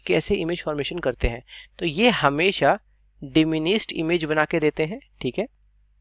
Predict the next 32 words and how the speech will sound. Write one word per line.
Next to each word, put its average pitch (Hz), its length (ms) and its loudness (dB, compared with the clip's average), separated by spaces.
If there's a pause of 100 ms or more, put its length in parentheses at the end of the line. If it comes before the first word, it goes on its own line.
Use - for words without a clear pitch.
(720)
डिमिनिश्ड 156 400 0
का 143 100 0
मतलब 139 320 0 (580)
जो 151 160 -4
कार 143 280 8
एक्चुअली 165 380 2
में 170 100 0
आ 156 120 8
रही 156 120 4
होगी 139 160 0
ना, 196 60 -2
उससे 180 220 -4
छोटी 151 320 -2
इमेज 147 220 0
बना 127 200 0
के 127 120 -4
दे 120 140 2
रहा 113 100 0
होगा। 127 200 -6 (680)
वर्चुअल 147 380 4
इमेज 175 200 0
बनाएगा 160 380 4 (1400)
और 175 220 2
इरेक्ट 139 280 2
बनाएगा, 120 400 -4 (140)
मतलब 143 260 -4
कार 143 280 6
की 156 100 -8
इमेज 185 160 -4
सीधी 139 280 -6
दिखाई 127 240 -2
देगी, 123 320 -10